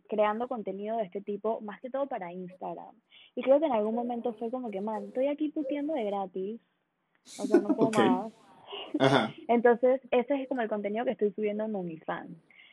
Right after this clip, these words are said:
Speaker 1: Em, definitivamente no subo desnudos completamente. Eh, yo creo que es importante que aclare eso, pero, pero sí, subo bastantes como fotos de lencería.
Speaker 2: ¿Cómo es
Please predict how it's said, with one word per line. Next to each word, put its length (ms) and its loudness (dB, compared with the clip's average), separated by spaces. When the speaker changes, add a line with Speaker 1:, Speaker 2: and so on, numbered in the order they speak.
Speaker 1:
Em, 720 6
definitivamente 840 2
no 200 0
subo 300 4
desnudos 460 0
completamente. 920 -8
Eh, 300 2
yo 80 2
creo 140 -2
que 80 -6
es 60 -6
importante 480 -2
que 280 -2
aclare 640 0
eso, 340 -4
pero, 460 2
pero 320 6
sí, 240 4
subo 180 6
bastantes 560 2
como 240 -2
fotos 300 -2
de 60 -4
lencería. 520 -8
Speaker 2:
¿Cómo 220 0
es 60 2